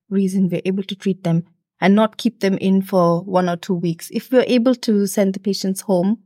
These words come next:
in a safe manner in E A U and E D with the right treatment, that's massive. But if they come to the wards, we have to start thinking of the long term so that they don't keep coming back to us. We have a plan in place. We have care package in place,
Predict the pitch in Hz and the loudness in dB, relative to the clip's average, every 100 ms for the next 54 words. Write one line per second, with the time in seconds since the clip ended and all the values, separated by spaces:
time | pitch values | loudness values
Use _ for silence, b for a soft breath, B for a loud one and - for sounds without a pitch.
0 | _ _ _ _ _ 196 190 190 202 190 | _ _ _ _ _ 2 2 2 0 0
1 | 196 175 165 180 247 _ _ 196 196 - | 0 0 0 -2 -6 _ _ 0 0 2
2 | 196 190 185 180 175 175 - 180 170 190 | 2 2 2 2 2 0 0 -2 -2 -6
3 | - _ _ _ _ - 190 185 175 175 | -10 _ _ _ _ -6 -2 0 0 -2
4 | 170 165 160 185 - - 190 - 180 190 | -6 -4 -4 -4 -6 -6 -6 -2 -4 -4
5 | - 190 - _ _ _ _ - - 202 | -6 -8 -10 _ _ _ _ -2 0 2
6 | 202 208 269 285 233 202 185 190 208 - | 0 0 2 0 2 2 4 2 2 -4
7 | - _ _ 185 202 202 - - 180 - | -12 _ _ -4 -2 -2 -6 -6 -6 -4
8 | 202 208 208 190 180 170 - - _ _ | -6 -4 -4 -4 -2 -4 -6 -20 _ _
9 | _ _ 185 185 190 190 190 185 165 175 | _ _ 2 4 4 2 -2 0 0 -2
10 | - _ _ _ - 196 190 185 170 190 | -6 _ _ _ -2 2 4 2 2 2
11 | 202 - - - 208 180 180 175 165 - | 0 -6 -10 -6 -2 0 0 -2 -4 -8
12 | 175 170 - 185 185 - 170 196 185 - | -6 -6 -4 -2 -2 -2 -2 0 0 0
13 | 190 185 180 180 175 180 - 190 185 - | 2 2 -2 -2 -4 -4 -6 -6 -6 -8
14 | - 190 180 165 - 185 185 - 190 185 | 0 2 2 -2 -4 -4 -4 -4 -6 -2
15 | 196 180 185 - | -2 -2 -4 -10